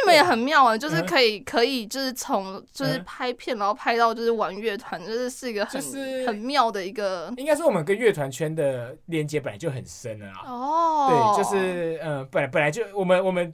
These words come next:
Speaker 2: 忠实，最忠实的铁粉就是，就是那些听，听，听，听，听团仔。
Speaker 1: 嗯。
Speaker 2: 对，然后反正是有一年跨年的时候，
Speaker 1: 嗯。
Speaker 2: 那，那一年跨年我们都还没红。
Speaker 1: 嗯。
Speaker 2: 只有在听团仔的圈圈里面很红而已啊。
Speaker 1: 嗯。
Speaker 2: 然后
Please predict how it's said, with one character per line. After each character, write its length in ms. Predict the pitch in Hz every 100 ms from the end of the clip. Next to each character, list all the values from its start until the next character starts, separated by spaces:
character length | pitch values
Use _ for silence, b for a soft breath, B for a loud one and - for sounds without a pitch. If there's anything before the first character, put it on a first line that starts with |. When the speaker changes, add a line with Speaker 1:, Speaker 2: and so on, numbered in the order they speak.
| -
Speaker 2:
忠 240 | 226 226
实， 240 | 208 143
最 220 | 131 226 190
忠 180 | 180
实 120 | 165 139
的 60 |
铁 220 | 120 135 135
粉 180 | 127
就 120 | 104 131
是， 580 | 127 127 120 120 110 110
就 120 | 143
是 100 | 127
那 100 | 135
些 140 | 127
听， 240 | 123 127 120
听， 180 | 120 113
听， 180 | 123
听， 140 | 123 -
听 160 | - 143
团 180 | 123
仔。 140 | 117 87 - _
Speaker 1:
嗯。 440 | - 262 233 196 254 -
Speaker 2:
对， 240 | 165 110 113
然 160 | 151
后 500 | 160 180 170 151 143 151 _ _ _ _
反 160 | 156 156
正 200 | 233 220
是 240 | 208 220
有 200 | 185 131
一 120 | 160
年 360 | 165 139 117 117 123
跨 240 | 190 269
年 220 | 262 190
的 60 | 117
时 140 | -
候， 60 | 127
Speaker 1:
嗯。 40 |
Speaker 2:
那， 120 | 208
那 180 | 208 208
一 40 | 180
年 100 | 151
跨 180 | 185
年 140 | 160 127
我 60 |
们 100 | 104
都 80 | 104
还 100 | 135
没 120 | 113
红。 180 | 104 95 85
Speaker 1:
嗯。 360 | 269 262 202 240 _ _ - -
Speaker 2:
只 60 |
有 80 | 208
在 100 | 190
听 220 | 185 196
团 180 | 196 160
仔 100 | 151
的 80 | 110
圈 160 | 147
圈 160 | 139 151
里 60 | 107
面 160 | 120
很 160 | 104 85
红 160 | 95
而 100 | 92
已 120 | 95 98
啊。 80 | 92
Speaker 1:
嗯。 360 | 254 214 226 - -
Speaker 2:
然 180 | 123 131
后 440 | 156 151 135 135